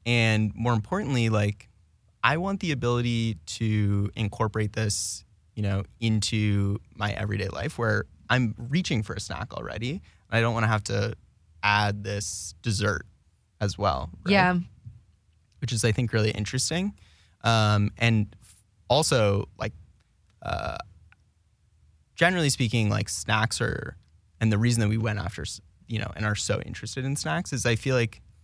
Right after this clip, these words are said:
Speaker 1: and a low dose product as well, um, you can really bring people together over snacks, which is, I think, really interesting.
Speaker 2: Yep.
Speaker 1: Um, you can't really do that with a chocolate bar. It feels like an individual experience,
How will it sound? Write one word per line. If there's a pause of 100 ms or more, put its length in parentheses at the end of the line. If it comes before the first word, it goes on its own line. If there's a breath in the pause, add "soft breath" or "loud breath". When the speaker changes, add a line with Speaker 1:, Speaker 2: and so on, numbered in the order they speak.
(440)
Speaker 1:
and
a
low
dose
product
as
well, (480)
um, (1120)
you
can
really
bring
people
together
over
snacks, (520)
which
is,
I
think,
really
interesting.
Speaker 2:
Yep. (600)
Speaker 1:
Um, (140)
you
can't
really
do
that
with
a (200)
chocolate
bar. (640)
It
feels
like
an
individual
experience,